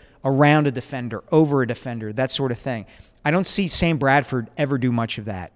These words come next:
or Mark Sanchez, or Nick Foles. And it's that kind of throw that separates,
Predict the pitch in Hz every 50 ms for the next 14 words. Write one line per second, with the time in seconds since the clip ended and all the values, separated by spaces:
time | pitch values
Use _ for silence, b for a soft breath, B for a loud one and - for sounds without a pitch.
0 | _ - 131 139 139 135 131 123 - 123 123 123 117 - - 139 123 117 110 -
1 | - 110 104 104 120 117 120 123 127 120 - - - 139 123 110 98 92 - -
2 | - b b b b b b b 139 139 123 - 151 151 156 - 160 151 135 -
3 | - - 143 139 135 123 120 - - - 156 139 - 135 123 120 117 113 104 -
4 | -